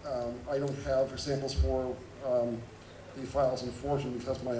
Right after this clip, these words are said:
laptop decided not to, uh, connect this morning with a Wi-Fi chip. But, um,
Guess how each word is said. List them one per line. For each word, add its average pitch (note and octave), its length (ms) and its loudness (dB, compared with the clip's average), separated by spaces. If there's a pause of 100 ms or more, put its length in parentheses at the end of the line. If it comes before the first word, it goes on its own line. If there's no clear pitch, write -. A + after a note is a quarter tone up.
(120)
laptop C3+ 400 6
decided A#2+ 380 4
not A#2+ 220 0
to, A#2 400 2
uh, A2 80 2 (120)
connect C#3+ 400 -2
this A#2+ 160 -10
morning A#2 240 -6 (1300)
with A2+ 160 -10
a G#2+ 80 -6 (220)
Wi-Fi A#2+ 340 0
chip. - 220 -8 (460)
But, B2+ 380 -4 (240)
um, A#2+ 320 0